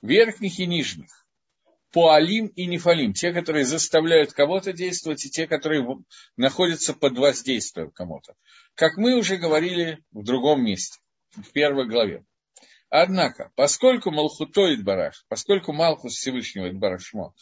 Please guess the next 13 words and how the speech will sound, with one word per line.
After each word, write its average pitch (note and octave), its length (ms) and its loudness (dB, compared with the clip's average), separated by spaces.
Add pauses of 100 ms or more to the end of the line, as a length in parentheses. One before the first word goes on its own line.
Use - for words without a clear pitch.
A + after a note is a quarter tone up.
(1500)
Надат, F3 600 4 (320)
он F#3+ 260 2
известен, D#3 800 -2 (240)
Оло F#3+ 320 4
Надат, B2+ 520 2 (200)
или F3 280 -2
настолько, D3 640 2
насколько C#3+ 460 -2
он B2 180 0
признан C3+ 760 -4
и E3 120 -2
не D#3 260 2
признан, B2 600 -6